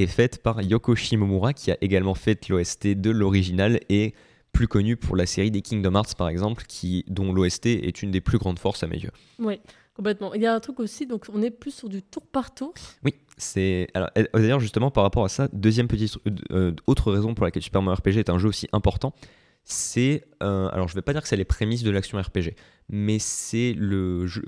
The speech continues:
Speaker 1: c'est le jeu qui a ten-, c'est le premier jeu qui a tenté de donner un peu plus de réactivité aux joueurs par, pendant les combats au tour par tour. Pour ceux qui ont joué à la série des Mario et Luigi, Paper Mario, entre autres, vous
Speaker 2: En
Speaker 1: avez
Speaker 2: fait
Speaker 1: pendant une,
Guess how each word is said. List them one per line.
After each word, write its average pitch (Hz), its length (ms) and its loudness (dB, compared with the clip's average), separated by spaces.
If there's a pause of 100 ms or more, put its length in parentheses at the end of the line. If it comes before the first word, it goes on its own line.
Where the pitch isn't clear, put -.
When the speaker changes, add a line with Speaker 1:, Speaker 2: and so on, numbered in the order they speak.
Speaker 1:
c'est - 160 -4
le 90 120 0
jeu 110 140 0
qui - 240 -4
a 87 60 0
ten-, 110 260 -6
c'est 101 140 0
le 98 80 4
premier 139 180 2
jeu 117 120 0
qui - 120 -2
a 95 60 0
tenté 104 460 -4 (360)
de 101 180 2
donner 107 440 2
un 107 100 0
peu 104 160 -2
plus 117 320 -2
de 104 80 0
réactivité 107 720 -2
aux 101 100 4
joueurs 110 300 0
par, - 320 -4 (240)
pendant 98 160 2
les 98 80 2
combats 101 220 2
au 107 60 0
tour 101 140 -2
par 101 140 2
tour. - 180 -4 (480)
Pour - 120 6
ceux 123 120 2
qui - 160 -4
ont 98 80 4
joué 98 180 4
à 98 40 6
la 85 80 2
série 92 200 0
des 95 80 2
Mario 92 220 4
et 92 40 2
Luigi, 95 440 -2
Paper 92 320 -2
Mario, 90 380 0
entre 92 260 -4
autres, 135 200 0 (400)
vous 95 260 -4
Speaker 2:
En 98 40 6
Speaker 1:
avez 104 140 4
Speaker 2:
fait 117 60 2
Speaker 1:
pendant 98 240 2
une, 92 140 -2